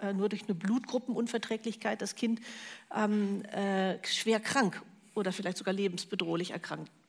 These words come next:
äh, geboren wird. Oder wenn man de-, an die, ähm, äh, Zuckerkrankheitsvorbeugung denkt in, in der Schwangerschaft, gibt es einfach eine ganze Anzahl von Schwangeren, die haben einen erhöhten Zuckerspiegel, der sollte behandelt werden, damit das Kind nicht übergewichtig geboren wird und,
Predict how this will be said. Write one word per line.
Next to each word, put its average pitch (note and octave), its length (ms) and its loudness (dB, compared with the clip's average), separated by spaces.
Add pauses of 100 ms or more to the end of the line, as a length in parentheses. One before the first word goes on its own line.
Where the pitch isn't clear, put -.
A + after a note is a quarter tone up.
(220)
äh, G3 280 0 (280)
geboren F3+ 520 0
wird. - 140 -6 (320)
Oder G#3+ 240 6
wenn G3 100 4
man F#3 140 4
de-, F3+ 160 0
an F#3 180 4
die, F3+ 140 -2 (180)
ähm, E3+ 520 -2
äh, - 200 -6 (260)
Zuckerkrankheitsvorbeugung D#3+ 1700 0
denkt D#3+ 320 -6
in, D#3+ 340 -8
in F3 120 -6
der E3 100 -4
Schwangerschaft, - 520 -6
gibt - 160 -8
es A3+ 80 0
einfach E3 200 0
eine E3 120 -2
ganze E3+ 300 -2 (460)
Anzahl F#3+ 340 0
von G#3+ 120 0
Schwangeren, G3+ 400 0
die F#3+ 120 0
haben F#3 200 0
einen E3+ 160 -4
erhöhten F#3 300 -4
Zuckerspiegel, G3+ 600 -2
der F3+ 160 0
sollte F3 220 -2
behandelt G#3 360 0
werden, G3 160 0
damit F#3+ 220 0
das G3 140 -4
Kind G3 220 -2
nicht - 160 -6
übergewichtig F#3+ 600 -2
geboren A#3 460 6
wird G3 160 2
und, G#3 160 0